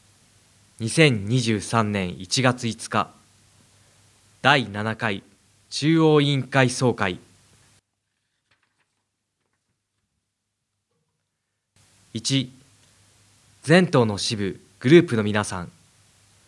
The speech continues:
今年、二千二十三年は、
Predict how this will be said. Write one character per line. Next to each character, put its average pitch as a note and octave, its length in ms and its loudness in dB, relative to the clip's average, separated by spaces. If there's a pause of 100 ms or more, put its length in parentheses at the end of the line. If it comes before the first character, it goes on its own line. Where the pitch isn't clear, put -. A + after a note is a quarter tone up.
(760)
今 D3+ 120 -4
年、 F3+ 440 -2 (400)
二 C3+ 120 -2
千 D3+ 300 4
二 D3+ 140 4
十 A#2 160 0
三 A2 260 0
年 A2 220 2
は、 G#2 240 2